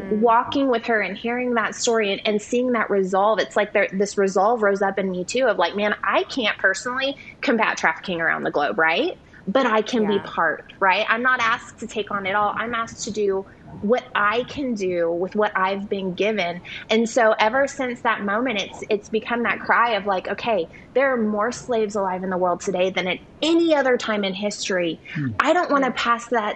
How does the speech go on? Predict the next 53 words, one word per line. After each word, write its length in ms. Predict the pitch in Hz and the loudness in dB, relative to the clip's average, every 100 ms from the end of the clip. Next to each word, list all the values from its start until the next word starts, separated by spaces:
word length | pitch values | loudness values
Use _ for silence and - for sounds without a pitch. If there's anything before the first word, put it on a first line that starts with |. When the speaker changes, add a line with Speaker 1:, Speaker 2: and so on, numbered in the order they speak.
| 208 | -2
Speaker 2:
that 380 | 190 214 208 214 | 2 2 2 4
legacy 480 | 208 208 202 220 190 | 4 2 0 -2 0
down 300 | 196 185 185 | 0 0 0
to 100 | 208 | 0
my 200 | 190 185 | 0 2
daughters 520 | 185 175 190 175 180 | 2 2 2 0 0
and 240 | 185 180 175 | -2 -4 -2
grandchildren, 680 | 185 180 180 170 156 151 | -2 -2 -2 -2 -4 -2
right? 340 | 185 185 226 - - - 254 | 0 2 2 0 -6 -2 2
I 100 | 277 | 4
wanna 240 | 302 277 | 4 2
be 140 | 247 233 | 0 0
Speaker 1:
Hmm. 80 | |
Speaker 2:
part 220 | - 226 208 | 0 2 0
of, 120 | 185 - - | -2 -8 -8
of 100 | 208 | -6
stepping 540 | - - 277 269 262 247 | -6 -4 -2 0 0 -2
up 160 | 233 | -2
in 120 | 202 190 | -4 -2
faith 300 | 214 214 214 | 0 0 0
and, 180 | 190 185 - - 254 | -4 -6 -14 -4 0
and 240 | 247 247 | 2 4
knowing 580 | 247 277 277 247 226 202 | 2 2 2 2 2 0
this 220 | 202 - | -2 -4
can 200 | - 208 | -6 -2
be 160 | 202 190 | 0 0
different, 420 | 185 180 175 - | -2 0 -2 0
right? 240 | 190 208 | 0 0
Knowing 480 | 226 240 262 285 269 | 2 2 4 2 2
that 140 | 220 208 | 2 2
we 200 | 233 247 | 2 0
can 340 | 262 233 202 | 0 0 2
rewrite 600 | 240 247 226 220 214 - | 0 0 0 0 -2 -8
this 160 | 208 - | -8 -4
story, 320 | 233 226 220 | 2 4 4
that 140 | 208 | 4
we 100 | 247 | 2
can 160 | 269 269 | 0 0
take 240 | 247 214 | 0 0
generations 600 | 233 247 247 240 220 208 | 0 2 2 2 0 -2
of 100 | 190 | -2
slavery, 640 | - 208 226 233 202 190 - - - | -2 2 2 2 4 2 0 -8 -2
and 180 | 240 233 | 2 4
we've 200 | 254 254 | 4 2
seen 440 | - - 262 320 370 | 0 -2 0 2 2
it 180 | - 208 | 2 2
work, 480 | 190 233 415 - - | 2 2 2 -2 -2
Dan. 300 | 190 214 240 | 0 0 2
We 140 | 254 | 0
have 120 | 277 | -2
seen 560 | - - 262 311 262 214 | -4 -4 0 2 2 2
young 240 | 233 254 | 2 0
girls, 640 | 233 220 247 220 185 196 | 0 2 2 2 2 -2